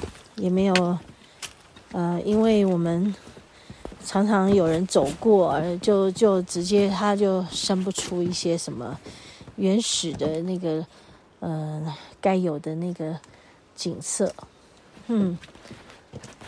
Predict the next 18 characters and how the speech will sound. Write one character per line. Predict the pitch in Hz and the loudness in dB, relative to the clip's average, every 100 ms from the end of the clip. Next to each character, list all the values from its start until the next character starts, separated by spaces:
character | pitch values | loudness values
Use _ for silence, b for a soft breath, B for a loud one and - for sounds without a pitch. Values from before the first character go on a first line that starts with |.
| - | -2
好， | 208 247 214 190 | 4 4 4 -2
现 | - 226 | -4 -2
在 | 233 226 | 2 2
我 | 190 | 2
们 | 175 170 175 196 - - - - - - - - | -2 -2 -2 -4 -8 -18 -20 -20 -20 -20 -20 -6
就 | - 214 | 0 0
是 | - 208 | 0 0
要 | 202 202 190 | 4 4 4
再 | 190 202 185 175 | 2 0 0 -2
前 | - - 151 | -4 -8 -8
进， | 175 190 170 185 _ b b b b b b _ _ | -6 -6 -6 -10 _ b b b b b b _ _
不 | 262 | 0
知 | 254 | 4
道 | 240 208 | 6 6
怎 | 196 | 2
么 | 165 | -4
样 | 165 175 156 | -4 -6 -8
哎， | - | -10